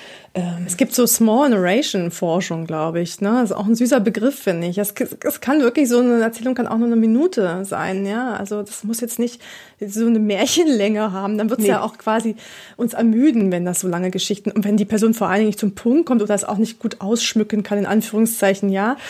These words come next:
Speaker 1: Aber das kennen wir ja alle, oder? Also da bin ich mir ziemlich sicher, unsere Hörerinnen kennen das auch.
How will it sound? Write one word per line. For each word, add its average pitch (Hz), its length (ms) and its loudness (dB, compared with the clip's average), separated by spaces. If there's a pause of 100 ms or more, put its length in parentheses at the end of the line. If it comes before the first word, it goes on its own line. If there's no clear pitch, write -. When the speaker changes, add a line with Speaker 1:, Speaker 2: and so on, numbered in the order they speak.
(140)
Speaker 1:
Aber 170 120 0
das 175 160 -2
kennen 196 220 4
wir 175 60 4
ja 170 160 2
alle, 165 260 -2 (140)
oder? 202 260 2
Also 175 160 -2
da 170 200 -4
bin 160 180 -2
ich 175 100 -6
mir 165 80 -2
ziemlich 180 240 -2
sicher, 170 180 -2
unsere 165 280 -4
Hörerinnen 180 420 0
kennen 180 240 -2
das 175 140 -4
auch. 170 240 -4